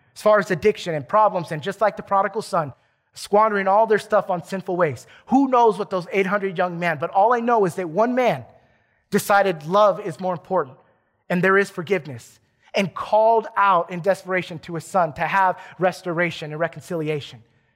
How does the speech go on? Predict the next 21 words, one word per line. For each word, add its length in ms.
And 160
that 240
one 260
act 480
inspired 580
eight 160
hundred 340
others 320
to 60
say, 380
"If 240
my 260
father 380
loves 280
me, 220
I'm 140
coming 300
running." 280
And 80
this 180
morning, 480